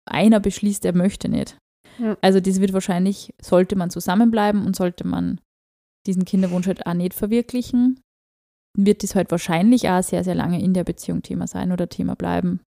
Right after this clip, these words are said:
Speaker 2: Mhm.
Speaker 1: Und ich glaube, dessen muss man sich wirklich auch bewusst sein, wenn man,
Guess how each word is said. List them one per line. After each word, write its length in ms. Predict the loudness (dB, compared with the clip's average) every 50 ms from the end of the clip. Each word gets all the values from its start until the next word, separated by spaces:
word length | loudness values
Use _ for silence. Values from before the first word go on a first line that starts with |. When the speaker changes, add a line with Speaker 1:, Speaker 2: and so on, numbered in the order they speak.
| _ _ -20 _ _ _ _ _ _ _ _ -2
Speaker 2:
Mhm. 160 | -2 0 2
Speaker 1:
Und 100 | 2 2
ich 60 | 2 2
glaube, 220 | 0 0 -2 -2 -2
dessen 280 | -4 -4 -2 -2 -2
muss 120 | -2 0 0
man 100 | -2 -2
sich 120 | -4 -4
wirklich 300 | -4 -6 -6 -8 -8 -6
auch 60 | -6
bewusst 420 | -4 -4 -2 0 0 0 0 -2 -6
sein, 260 | -4 -2 -2 -2 -2
wenn 100 | -2 -2
man, 380 | -2 -2 -2 -2 -4 -4 -6